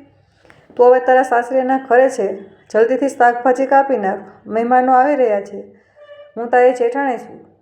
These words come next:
તારે મારી વાત માનવી પડશે." વિમલા દેવી ત્યાં ઊભા હતા. "હા, નવી વહુએ ઘરકામ શીખી લેવા જોઈએ. મોટી વહુ નાનીને બધું શીખવ. હવે આ તારું કામ છે અને નાનીને સમજાવ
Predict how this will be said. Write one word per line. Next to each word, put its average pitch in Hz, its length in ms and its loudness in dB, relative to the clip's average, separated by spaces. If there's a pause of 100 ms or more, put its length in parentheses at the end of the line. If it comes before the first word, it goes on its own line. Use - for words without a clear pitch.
(120)
તારે 240 200 2
મારી 254 260 2
વાત 240 220 2 (260)
માનવી 247 260 -2
પડશે." 214 480 -2 (1120)
વિમલા 247 280 0
દેવી 262 220 4
ત્યાં 254 280 -2
ઊભા 262 200 2
હતા. - 480 -8 (120)
"હા, 220 160 -4
નવી 247 260 -2
વહુએ 269 300 4
ઘરકામ 254 460 -2
શીખી 269 320 -8
લેવા 233 260 4
જોઈએ. 208 460 -10 (600)
મોટી 247 300 0
વહુ 269 200 4
નાનીને 254 420 -2
બધું 240 300 -2
શીખવ. - 580 -4 (180)
હવે 220 140 2
આ 247 80 4
તારું 247 300 2
કામ 233 280 -4
છે 269 280 -4 (500)
અને 233 180 -6
નાનીને 233 340 0
સમજાવ 254 500 -2